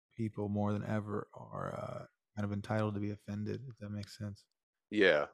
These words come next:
Speaker 2: very much so. Offended, soft.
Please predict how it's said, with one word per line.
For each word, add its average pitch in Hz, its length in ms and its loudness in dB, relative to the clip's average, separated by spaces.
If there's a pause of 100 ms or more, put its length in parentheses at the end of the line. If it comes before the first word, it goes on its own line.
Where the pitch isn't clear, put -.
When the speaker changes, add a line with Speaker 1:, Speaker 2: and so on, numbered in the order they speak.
(500)
Speaker 2:
very 110 180 10
much 85 200 2
so. 85 260 -2 (200)
Offended, 87 680 0
soft. 82 560 8